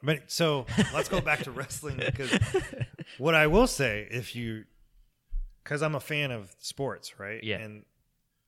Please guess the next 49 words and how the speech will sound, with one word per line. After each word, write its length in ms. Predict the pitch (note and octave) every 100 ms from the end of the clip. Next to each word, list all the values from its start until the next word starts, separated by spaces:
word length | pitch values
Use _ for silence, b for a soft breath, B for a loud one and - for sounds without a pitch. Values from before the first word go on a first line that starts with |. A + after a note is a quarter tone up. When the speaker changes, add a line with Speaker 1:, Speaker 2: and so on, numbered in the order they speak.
| _
Speaker 1:
of 140 | A#2
the 100 | A2+
ones 280 | A2 C#3+ D#3+
that 100 | C3+
are, 160 | A2 G#2 _ _
of 140 | - G#2
the 100 | G#2+
sports, 400 | - A#2+ C3+ -
to 120 | -
me, 240 | A2 C#3 A#2+
like, 220 | G2+ F#2+
that's 220 | G2 -
the 60 | G2+
most 220 | G#2 -
fun 160 | - G#2+
to 80 |
watch, 300 | G#2 A#2+ G2+ -
wrestling 300 | G#2+ - A#2+
is 100 | G#2
more 140 | G#2+
fun 200 | G2+ G#2
to 40 | G2
watch 280 | F#2+ F#2+ -
than 100 | F2+
jiu-jitsu 480 | F2+ F2 - - - _
for 120 | A#2
me. 80 | G#2
Speaker 2:
Oh, 80 | A2+
for 140 | G#2 -
sure. 260 | G2+ E2+ -
Hundred 220 | G2+ A2
percent. 40 | D#3
Speaker 1:
Easily. 360 | C3 F#2+ F2+ - _ _
Like, 180 | - A#2+
it's 140 | C3 A#2+
just 160 | - -
Speaker 2:
Hundred 120 | E3+
percent. 0 | D#3
Speaker 1:
super 100 | D#3
entertaining. 560 | C#3+ C#3 C3+ C3 B2+ b b b b
It's, 220 | - A#2 G2+ - -
it's 100 | A#2
a 60 |
lot 340 | A2+ B2+ C#3+ C3+
more 240 | B2+ A#2+
easy 380 | A#2 B2 A2+ A#2
to, 100 | G2+ - _
to 100 | -
tell 640 | - - A#2 A2 G#2 G#2